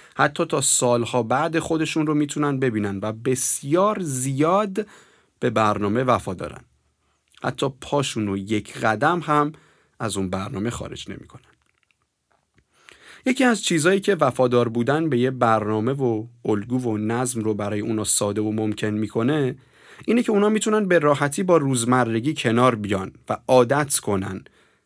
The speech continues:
براشون یه چیز ناراحت کننده نیست. حتی اینکه خیلی زیاد همینطور هستن، یعنی تو روزمرگی زندگی می‌کنن. یعنی فرد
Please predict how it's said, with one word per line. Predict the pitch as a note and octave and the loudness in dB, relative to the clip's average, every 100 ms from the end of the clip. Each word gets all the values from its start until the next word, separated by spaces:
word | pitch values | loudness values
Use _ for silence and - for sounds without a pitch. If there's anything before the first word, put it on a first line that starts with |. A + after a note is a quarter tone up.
| _ - | _ 0
براشون | G#2+ B2 D3 B2+ | 2 2 0 0
یه | |
چیز | A#2 B2 A2 | 0 0 0
ناراحت | G#2+ A2 G#2 G2+ G#2+ - | 2 2 0 -2 -4 -2
کننده | A2 G#2+ G#2+ B2+ | -2 0 0 0
نیست. | C#3+ B2+ - - - _ _ _ _ _ _ _ _ | 2 2 0 -6 -10 _ _ _ _ _ _ _ _
حتی | - D3 D#3 | -2 0 0
اینکه | D#3 D3+ D3+ | 0 0 -2
خیلی | D3 D3+ D3 | 0 -2 -2
زیاد | B2+ B2 C3+ C3+ | -2 2 2 2
همینطور | A2+ G#2+ G#2 G#2 G2+ | 0 -2 -2 -4 -6
هستن، | G2+ G2+ G#2+ G#2 | -4 -4 -4 -4
یعنی | G#2+ A2+ A#2 - _ - | -2 -2 -4 -12 _ -4
تو | A#2 | -4
روزمرگی | A2 A2+ G#2 G#2 G#2 G2+ D#3 G2+ A2 | -2 -2 -2 0 0 -2 -6 -6 -4
زندگی | G#2 G2 F#2+ F#2+ G2 | -2 -4 -4 -8 -8
می‌کنن. | G2 G2 - A#2 | -8 -10 -8 -2
یعنی | A#2 | -2
فرد | B2+ C3 D3 B2 A#2 | 0 0 0 -2 -4